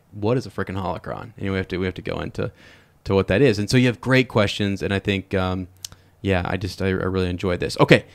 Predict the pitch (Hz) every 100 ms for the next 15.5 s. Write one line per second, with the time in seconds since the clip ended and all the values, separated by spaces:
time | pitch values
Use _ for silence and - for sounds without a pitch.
0 | - - - 160 82 - 135 135 120 139
1 | 143 135 131 120 - 127 - 123 113 123
2 | 120 123 131 123 120 120 104 95 127 117
3 | 117 113 104 98 101 104 101 98 101 101
4 | 104 98 - 156 175 175 - 131 147 135
5 | 123 - 120 123 120 90 104 - 127 160
6 | - 113 110 110 120 120 98 92 107 101
7 | - - - - 123 113 113 - - 123
8 | 147 143 135 127 117 110 107 98 101 -
9 | - 165 185 123 95 104 - 104 127 139
10 | 58 - - - - 110 - 185 165 143
11 | 107 95 131 139 131 113 107 98 101 62
12 | - - _ - - - 147 139 131 123
13 | 113 107 110 101 98 160 160 156 151 139
14 | 110 104 98 - 107 113 - 107 95 92
15 | 104 117 127 139 143